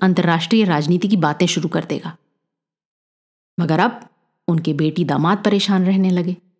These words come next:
मैंने उन्हें सलाह दी कि इन्हें किसी काम में लगा दो। कहो कि, "बाबूजी, मुन्ना गणित में कमजोर है, इसे पढ़ा दिया करिए।"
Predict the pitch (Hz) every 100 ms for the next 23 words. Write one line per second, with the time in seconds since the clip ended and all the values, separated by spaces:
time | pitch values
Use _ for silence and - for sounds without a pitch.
0 | _ _ _ _ _ _ _ - 165 240
1 | 240 214 226 160 147 175 175 151 240 -
2 | _ _ 220 214 202 226 247 262 - -
3 | 165 202 180 147 151 170 147 143 _ _
4 | _ _ _ _ _ _ - 220 285 -
5 | _ _ 202 170 170 220 285 294 - -
6 | _ 233 254 262 190 220 226 254 190 175
7 | 190 190 147 160 220 202 170 196 156 143
8 | 165 156 151